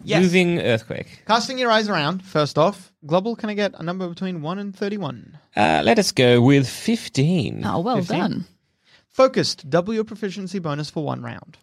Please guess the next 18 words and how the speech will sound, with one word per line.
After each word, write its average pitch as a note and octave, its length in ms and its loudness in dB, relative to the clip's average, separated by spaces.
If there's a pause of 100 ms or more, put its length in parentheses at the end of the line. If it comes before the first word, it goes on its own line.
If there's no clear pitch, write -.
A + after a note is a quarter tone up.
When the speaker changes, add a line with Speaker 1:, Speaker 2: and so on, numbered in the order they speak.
Speaker 2:
Yeah. B3+ 920 -6 (300)
Speaker 1:
Casting A#3 340 0
your A3+ 100 2
eyes F#3+ 180 6
around, D3 280 2
you D3 80 -2
see D3 380 -2
many C#3+ 320 0
kobold C3+ 440 0
corpses - 560 -2
in B2 120 -4
addition B2 360 -6
to C3 120 -8
your C3 260 -2
other - 220 -12
ones. - 420 -14 (760)
Speaker 2:
I, F#2 360 0 (300)
okay. G2 360 -4